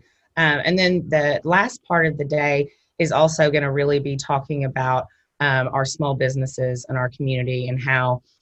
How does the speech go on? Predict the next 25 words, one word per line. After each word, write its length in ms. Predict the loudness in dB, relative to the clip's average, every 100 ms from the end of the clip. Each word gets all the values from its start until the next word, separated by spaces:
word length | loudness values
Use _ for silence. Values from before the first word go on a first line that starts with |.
| _ -2
um, 420 | 0 0 -2 0
there 160 | 0
were 140 | 0 -2
things 520 | 0 2 2 0 0
that 260 | -2 0 2
they 180 | 0
had 240 | 2 0 0
never 400 | 0 2 2 0
done 300 | 0 0 0
before 720 | -2 -2 0 2 2 2 -2 -6 _ _
to 320 | 0 2 0 -2
provide 380 | -2 2 2 2
their 120 | -2 -2
products 340 | 0 0 -2 -4
or 80 | -6
services, 760 | -2 0 0 -4 -2 0 -2 -4 _ _ -4
but, 380 | 0 4 4 2
um, 420 | 0 2 2 0 -2
were 200 | -2 2
absolutely 720 | 2 0 -4 0 0 0 -4
forced 640 | -6 -2 0 2 0 -4
and 160 | -6 -4
flipped 320 | -4 -4 -2
on 180 | -2 0
their 200 | 0